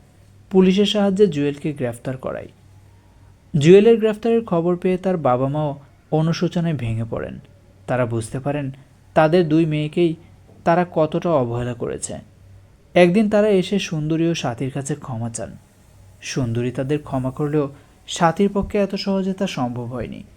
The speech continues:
তবে সময়ের সঙ্গে সঙ্গে সাথীও শিখে নেয় ক্ষোভ ধরে রাখলে নিজেদেরই ক্ষতি হয়।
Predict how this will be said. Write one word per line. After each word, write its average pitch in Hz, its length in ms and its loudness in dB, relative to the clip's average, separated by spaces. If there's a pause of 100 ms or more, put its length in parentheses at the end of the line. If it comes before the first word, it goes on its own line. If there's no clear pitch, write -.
(560)
তবে 214 200 8
সময়ের 208 420 4
সঙ্গে 202 340 0
সঙ্গে 208 300 0
সাথীও 160 380 -2
শিখে 151 320 -6
নেয় 160 200 -6 (680)
ক্ষোভ 202 340 6
ধরে 147 300 2
রাখলে 160 400 -2 (360)
নিজেদেরই 156 520 2
ক্ষতি 120 320 -10
হয়। 123 200 -10